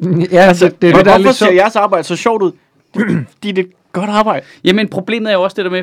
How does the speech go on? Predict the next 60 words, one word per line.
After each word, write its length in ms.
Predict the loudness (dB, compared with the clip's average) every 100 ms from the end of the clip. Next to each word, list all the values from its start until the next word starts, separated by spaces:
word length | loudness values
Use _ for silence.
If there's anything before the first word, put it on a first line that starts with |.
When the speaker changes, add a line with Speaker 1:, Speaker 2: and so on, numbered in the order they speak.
| -8
Speaker 3:
fordi 160 | -10
det 200 | -8 -8
kan 80 | -4
jeg 80 | -2
huske, 300 | -4 -8 _ _
det 60 | -4
er 40 |
jo 100 | -2
også 220 | -2 -4 -8
noget, 180 | -8 -8 _ _ -6
der 80 |
har 100 | -4
været 120 | -4 -4
en 100 | -4
faktor 480 | -6 -6 -6 -10 -10
for 160 | -12 -10
folk, 400 | -6 -6 -8 -20 -8
mens 320 | -4 -4 -6
de 280 | -6 -4 -4
er 80 | -10
kommet 300 | -8 -4 -4
op 100 | -4
gennem 160 | -10 -8
stand-up-miljøet. 560 | -8 -6 -8 -8 -10 -12 _ _ -6
Det 60 |
er 40 | -4
jo 60 |
også, 200 | -4 -6 _
hvordan 380 | -4 -2 -4 -2
deres 260 | -4 -8
kærester, 460 | -8 -6 -6 -8 -12
skråstreg 480 | -8 -10 -6 -8 -8
koner, 400 | -6 -4 -4 -12 -16 _
har 200 | -8 -8 -4
opfattet 460 | -6 -4 -8 -8
det. 80 | -14 -20 _ _ -2
Speaker 1:
Ja. 40 |
Speaker 3:
Det 40 | 0
er 40 |
jo 60 | 0
helt 420 | 0 0 0 -4
Speaker 1:
Ja. 120 | -4 -4
Speaker 3:
tydeligt, 580 | -2 2 4 2 -6 _ -20 -8
Speaker 2:
Der 80 | -4
skal 80 | 0
Speaker 3:
at 40 |
der 60 | 2
Speaker 2:
man 80 | 2
Speaker 3:
er 40 |
nogen, 320 | 2 2 2 -2
det 120 | -2
gælder 160 | 0
jo 60 | 0
om 140 | -4
at 80 | -8
finde 320 | -8 -6 -4
en 100 | -6
kæreste, 420 | -4 -2 -2 -6 -10
der 120 | -10
fatter, 400 | -4 -4 -4